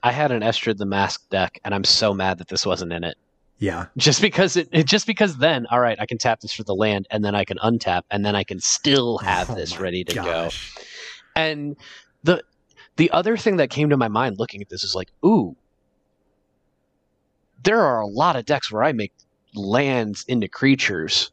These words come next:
Speaker 2: Mm-hmm.
Speaker 1: and then I do a lot of untap shenanigans with those creatures.
Speaker 2: Right.
Speaker 1: This would be cool.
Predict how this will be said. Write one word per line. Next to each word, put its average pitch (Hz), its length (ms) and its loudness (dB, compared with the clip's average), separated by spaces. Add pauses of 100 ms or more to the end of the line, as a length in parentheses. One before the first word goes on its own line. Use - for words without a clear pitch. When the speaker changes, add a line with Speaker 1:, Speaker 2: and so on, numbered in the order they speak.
(100)
Speaker 2:
Mm-hmm. 95 360 -10 (460)
Speaker 1:
and 131 160 -2
then 123 180 -4
I 180 180 2
do 147 180 0
a - 20 4
lot 127 420 4
of 117 180 -4
untap 127 540 0
shenanigans 90 1000 -2 (120)
with 117 220 4
those 101 220 2
creatures. 98 460 0
Speaker 2:
Right. - 280 0 (1160)
Speaker 1:
This 160 300 0
would 123 140 -2
be 95 180 -8 (100)
cool. 92 640 0